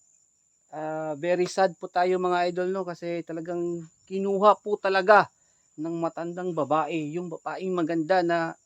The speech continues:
papunta na sana kami doon sa, ah, bago niyang bahay. So, ngayon, ang gagawin natin ngayon, continue po tayo at balikan po natin yung kubo, mga idol, ha.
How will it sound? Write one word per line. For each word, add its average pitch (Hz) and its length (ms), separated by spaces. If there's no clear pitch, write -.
papunta 185 320
na 196 80
sana 185 240
kami 185 240
doon 190 320
sa, 175 400
ah, 156 240
bago 175 400
niyang 180 240
bahay. 175 480
So, 180 160
ngayon, 202 400
ang 165 160
gagawin 190 320
natin 185 240
ngayon, 185 240
continue 180 400
po 190 160
tayo 185 480
at 180 160
balikan 175 480
po 185 80
natin 180 480
yung 165 240
kubo, 185 320
mga 175 320
idol, 180 240
ha. 185 80